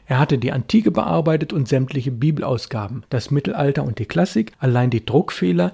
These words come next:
in den Pamphleten aus der Zeit der Französischen Revolution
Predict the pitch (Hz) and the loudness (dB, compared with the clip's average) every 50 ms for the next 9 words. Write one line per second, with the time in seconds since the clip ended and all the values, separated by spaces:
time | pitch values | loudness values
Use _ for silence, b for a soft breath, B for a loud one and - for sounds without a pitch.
0 | - - 147 131 123 127 117 - - 117 107 95 - - 135 127 135 160 - - | -4 -4 -2 0 2 2 0 0 -2 -4 -4 -6 -4 -2 0 2 2 2 0 -2
1 | - - 123 - - - 117 - - - 120 120 117 - 110 - - - 104 92 | -4 -6 -6 -6 -6 -8 -10 -8 -6 -4 -4 -2 -2 -4 -6 -8 -8 -10 -10 -10
2 | - - 160 175 185 196 196 180 175 160 143 135 117 117 117 110 - - 127 123 | -6 0 0 2 2 2 0 -2 -2 -2 -2 -2 -2 -2 -4 -6 -4 -4 -2 -2
3 | 131 135 | -2 -2